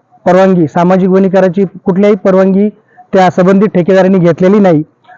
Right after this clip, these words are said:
आणि तरीही बेकायदेशीररित्या हे कामकाज त्यांनी चालू करून मोठ्या प्रमाणामध्ये शेतकऱ्यांच्या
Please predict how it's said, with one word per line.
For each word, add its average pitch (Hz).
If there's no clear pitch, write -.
आणि 180
तरीही 208
बेकायदेशीररित्या 208
हे 226
कामकाज 190
त्यांनी 196
चालू 202
करून 208
मोठ्या 202
प्रमाणामध्ये 202
शेतकऱ्यांच्या 202